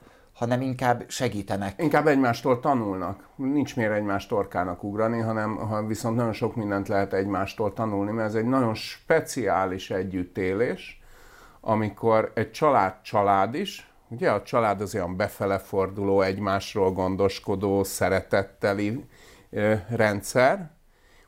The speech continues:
Speaker 2: Ugyanez a család vállalkozik is, a vállalkozás az egy kifelé forduló, versengő, viszonylag rövid időtávokra optimalizált, ugye, amíg gyereket általában hosszú távra csinálunk, addig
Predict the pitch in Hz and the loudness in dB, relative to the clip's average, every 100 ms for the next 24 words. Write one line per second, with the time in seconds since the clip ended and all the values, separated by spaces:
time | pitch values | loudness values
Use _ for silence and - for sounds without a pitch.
0 | - 185 160 147 120 120 113 - 127 117 | 0 4 6 6 4 2 -2 0 2 2
1 | 110 110 110 104 107 107 107 120 110 117 | 0 0 0 0 0 -2 -4 -8 -6 -6
2 | 117 151 202 - 110 107 110 110 107 104 | -6 -6 -6 -4 -2 2 2 2 0 -2
3 | 120 101 107 104 - 98 104 - 123 - | -4 -2 -2 -2 -6 -4 -6 -2 -4 0
4 | 107 101 101 - 104 101 104 107 107 101 | -2 0 -2 -2 0 0 0 2 2 2
5 | 104 98 - - 101 104 104 101 104 - | 2 2 0 -4 -4 -2 -4 -4 -4 -4
6 | 107 104 98 104 113 107 104 110 95 104 | 0 0 0 2 2 2 -2 -2 2 0
7 | 98 113 104 107 107 - 107 104 - 110 | 2 2 2 2 -2 0 0 0 -2 -6
8 | 104 104 107 98 104 104 - 120 123 107 | -2 -2 -2 0 2 2 0 0 0 0
9 | 98 110 101 110 92 101 - 98 92 92 | 2 4 4 0 0 0 0 -2 -2 -4
10 | 98 - 98 104 98 98 98 - 101 95 | -4 -6 -6 0 0 0 -4 -4 -2 -2
11 | 107 104 107 101 101 | -2 -4 -6 -4 -6